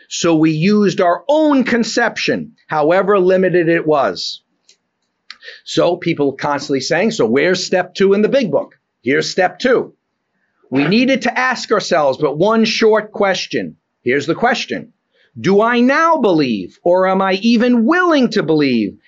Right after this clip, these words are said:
that there is a power greater than myself?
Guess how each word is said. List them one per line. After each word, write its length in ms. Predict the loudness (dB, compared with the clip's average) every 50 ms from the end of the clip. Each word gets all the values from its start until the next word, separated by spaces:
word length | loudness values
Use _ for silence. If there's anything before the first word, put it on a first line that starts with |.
| _ _
that 180 | -2 -2 0
there 180 | 0 0 0 0
is 100 | 0 0
a 80 | -2 -4
power 480 | -4 -4 -2 0 0 2 2 0 0
greater 380 | 0 0 0 0 2 0 0 0
than 200 | 0 0 0 0
myself? 540 | 0 -2 -2 -4 -2 -2 -2 -2 -2 -4